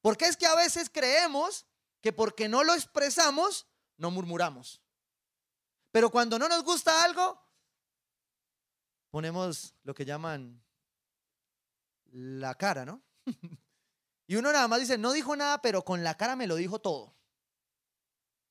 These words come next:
Y la murmuración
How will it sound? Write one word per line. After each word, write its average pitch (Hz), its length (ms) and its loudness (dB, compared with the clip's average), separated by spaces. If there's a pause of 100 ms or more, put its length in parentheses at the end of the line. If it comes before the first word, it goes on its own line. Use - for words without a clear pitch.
(1040)
Y 185 100 -8
la 180 160 -4
murmuración 214 1080 -8